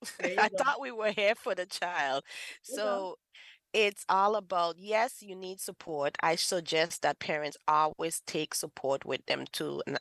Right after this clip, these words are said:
Speaker 1: I E P meeting, especially if they've been fighting, um, or d-,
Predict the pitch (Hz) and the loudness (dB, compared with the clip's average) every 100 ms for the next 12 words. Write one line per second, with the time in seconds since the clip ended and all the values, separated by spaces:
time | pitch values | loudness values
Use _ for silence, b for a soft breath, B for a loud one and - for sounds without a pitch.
0 | - 143 143 139 143 139 135 - 131 135 | -2 -2 -2 -4 -4 -4 -4 -4 -2 -2
1 | - - 208 - 196 - 151 151 - B | -2 2 2 4 2 2 2 0 -6 B
2 | B B B 151 151 143 151 143 135 139 | B B B 2 2 2 0 0 0 -6
3 | - 143 135 - 135 135 147 - B B | -2 -2 -2 -4 -4 -4 -10 -14 B B
4 | B 147 143 139 135 135 131 - _ _ | B 0 2 -2 -4 -8 -12 -20 _ _
5 | - 170 147 139 135 - | 0 4 4 2 -2 -10